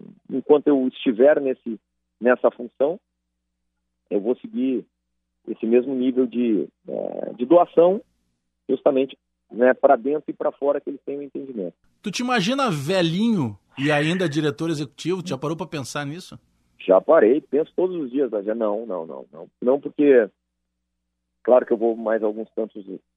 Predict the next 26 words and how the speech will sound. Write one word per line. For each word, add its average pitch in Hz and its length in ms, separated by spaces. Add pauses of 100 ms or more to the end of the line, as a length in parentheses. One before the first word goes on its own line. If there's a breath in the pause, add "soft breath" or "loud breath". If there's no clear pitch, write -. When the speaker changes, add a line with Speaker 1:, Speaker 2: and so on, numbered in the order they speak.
Speaker 1:
anos 113 420
aí, 104 360
porque 107 500
preciso 135 480
trabalhar, 131 720
minha 117 220
família 113 420 (340)
depende 107 480
disso, 135 220 (1000)
mas 139 600 (520)
eu 139 580
também 131 240
tenho 135 160
que - 100
olhar 131 240
pra 135 120
minha 131 140
família, 135 360
eu - 40
tenho 117 300 (140)
filhos 117 240
ainda 113 280 (360)
pequenos, 120 580 (480)
os 107 160
quais, 117 420 (880)
é, 104 760